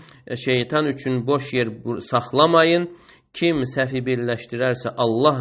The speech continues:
da onu öz rəh-, ona öz rəhmətini çatdırar, kim səhvi ayırarsa, Allah da onu öz rəhmətindən ayırar." وعن أنس أن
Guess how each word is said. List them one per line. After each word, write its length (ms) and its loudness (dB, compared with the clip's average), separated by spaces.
da 140 0
onu 340 -2
öz 220 -2
rəh-, 260 -4
ona 320 4
öz 240 4
rəhmətini 640 0
çatdırar, 640 0
kim 200 0
səhvi 500 -2
ayırarsa, 640 2
Allah 520 -2
da 140 -2
onu 360 -2
öz 220 -4
rəhmətindən 640 -6
ayırar." 520 -6
وعن 320 4
أنس 300 2
أن 200 2